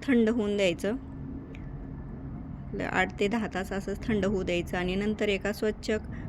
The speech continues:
काचेच्या भरणीत किंवा चिनी मातीच्या भरणीमध्ये भरून ठेवायचं.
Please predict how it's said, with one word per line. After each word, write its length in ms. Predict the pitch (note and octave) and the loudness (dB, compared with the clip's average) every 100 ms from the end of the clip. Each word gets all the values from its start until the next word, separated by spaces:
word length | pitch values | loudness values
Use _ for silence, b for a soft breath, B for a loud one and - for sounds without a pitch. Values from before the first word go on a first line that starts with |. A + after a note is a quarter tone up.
| - | -2
काचेच्या 420 | G#3 G#3 F#3+ F#3+ | 0 2 0 2
भरणीत 440 | G3 G#3 F#3 F3 - | 2 4 2 0 0
किंवा 180 | F#3+ F#3 | 0 0
चिनी 280 | - A3 G3+ | 0 0 2
मातीच्या 440 | G3 F#3+ F3+ G3 | 0 -2 -2 0
भरणीमध्ये 520 | G#3 G3 F#3 F3 F#3+ C4+ - B B B B - | 2 2 0 0 0 -2 -4 B B B B -2
भरून 300 | A3 C4+ A#3+ | 4 6 4
ठेवायचं. 540 | B3 F#3+ F#3 F3 F#3 | 4 0 0 -2 -4